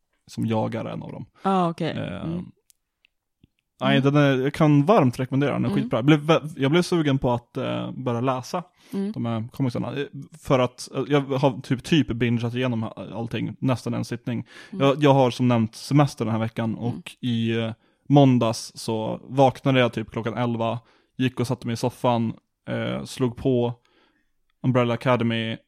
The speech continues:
Speaker 1: eh, och spelade Tetris nittionio på Switchet. Och jag gick upp från soffan totalt tre gånger. En gång för att gå på toaletten, en gång för att göra en macka och en gång för att mitt snus hade tagit slut.
Speaker 2: <laughs>
Speaker 1: Eh, fram till klockan åtta. De, sen så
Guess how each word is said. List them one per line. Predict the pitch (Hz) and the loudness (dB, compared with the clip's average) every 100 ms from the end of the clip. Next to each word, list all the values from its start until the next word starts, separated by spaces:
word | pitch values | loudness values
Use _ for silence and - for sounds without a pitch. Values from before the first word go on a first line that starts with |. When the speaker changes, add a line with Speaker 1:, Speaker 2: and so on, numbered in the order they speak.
| _ | _
Speaker 1:
eh, | 120 113 117 117 117 - | -8 -6 -6 -6 -8 0
och | 143 - | 2 2
spelade | - 131 120 117 | -2 0 0 -2
Tetris | - 120 - 117 113 - | -2 -4 -4 -8 -8 -6
nittionio | 120 - 127 117 120 120 110 - - _ _ _ - | -4 2 4 4 2 0 -2 -8 -20 _ _ _ -8
på | 120 | -6
Switchet. | 113 135 - - 110 - - _ _ _ _ | -2 -2 -2 -4 -6 -10 -20 _ _ _ _
Och | 127 | 4
jag | |
gick | 131 - - | 4 2 2
upp | 147 - - | 2 2 2
från | 135 | 2
soffan | 123 131 - 131 | 4 2 2 2
totalt | 117 - 120 110 | 2 0 -2 0
tre | 135 127 | -2 -2
gånger. | 110 117 113 113 | 0 -2 -2 -2
En | 113 139 | 2 2
gång | 123 117 | 2 0
för | 120 | -2
att | |
gå | 120 | -6
på | - | -4
toaletten, | 123 120 - 120 | -2 -2 -2 -2
en | 117 123 | 2 2
gång | 113 117 | 2 0
för | |
att | 113 | -4
göra | 120 113 | -2 -2
en | 113 | -2
macka | 113 - - 113 107 - _ | -4 -6 -6 -6 -6 -12 _
och | - 110 | -12 -4
en | 120 113 | -2 0
gång | 117 113 | -2 -2
för | 113 | -6
att | - | -6
mitt | 110 | -6
snus | - 131 113 | 0 0 0
hade | 113 | -6
tagit | - 107 | -6 -8
slut. | - 107 - - | -8 -10 -10 -8
Speaker 2:
<laughs> | - - - 160 208 | -6 -6 -6 -10 -10
Speaker 1:
Eh, | - 117 110 | -4 -2 -2
fram | - 120 113 | 0 0 0
till | 120 | -2
klockan | 113 | -4
åtta. | - 117 - 123 117 113 | -4 -10 -6 -4 -4 -2
De, | 120 127 | -2 0
sen | - 123 110 | 2 2 0
så | - 120 | -4 -6